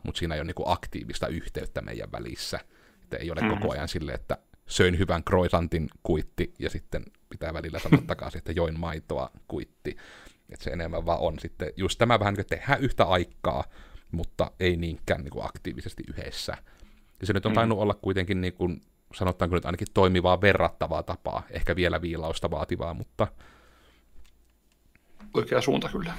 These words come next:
Speaker 1: Ja näitä on, niinku, hirmu, hirmu monenlaisia, mitä huomioida, että nimenomaan sekin, että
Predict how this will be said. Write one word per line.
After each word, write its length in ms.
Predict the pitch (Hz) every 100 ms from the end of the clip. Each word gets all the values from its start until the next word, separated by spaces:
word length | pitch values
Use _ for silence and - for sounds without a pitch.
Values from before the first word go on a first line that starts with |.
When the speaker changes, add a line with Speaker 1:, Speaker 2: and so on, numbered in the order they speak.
| - - - - - - - - _ _ _ _ _ _ _ _ _ _ -
Speaker 1:
Ja 40 |
näitä 260 | 135 123 -
on, 160 | 117 110
niinku, 160 | 104 -
hirmu, 240 | 110 101 90 - - -
hirmu 180 | 135 113
monenlaisia, 640 | 117 101 92 95 - 101
mitä 220 | 95 107
huomioida, 600 | 110 101 71 62 57 58
että 160 | - 90
nimenomaan 480 | 104 104 98 98 90
sekin, 380 | 98 _ -
että 260 | - -